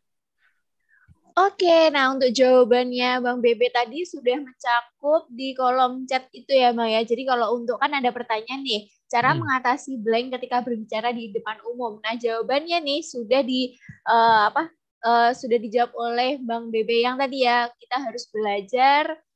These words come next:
Speaker 1: dulu menguasai materinya, kayak gitu.
Speaker 2: Hmm, betul.
Speaker 1: Nah, tapi Bang Bebe, kalau misalkan lupa, itu gimana ya untuk mengatasi lupa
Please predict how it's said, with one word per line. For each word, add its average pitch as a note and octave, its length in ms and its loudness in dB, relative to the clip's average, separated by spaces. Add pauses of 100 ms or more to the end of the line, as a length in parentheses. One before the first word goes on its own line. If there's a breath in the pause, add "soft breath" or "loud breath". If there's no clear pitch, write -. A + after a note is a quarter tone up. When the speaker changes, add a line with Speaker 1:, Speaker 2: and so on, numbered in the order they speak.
Speaker 1:
dulu B3+ 320 -4
menguasai A#3+ 640 -4
materinya, B3 960 -4
kayak G#3 160 -6 (160)
gitu. G3+ 320 -6
Speaker 2:
Hmm, G3 240 -4
betul. A#2 240 -4
Speaker 1:
Nah, G#2 80 -10
tapi C#4+ 320 -2
Bang D4 240 -2
Bebe, A#3+ 400 -2
kalau B3+ 240 -2
misalkan B3+ 640 -4
lupa, A3 560 -4
itu E4 560 -10
gimana D4 320 -4
ya G#3+ 160 -2
untuk B3+ 160 -8
mengatasi A#3+ 640 -4
lupa A#3+ 560 0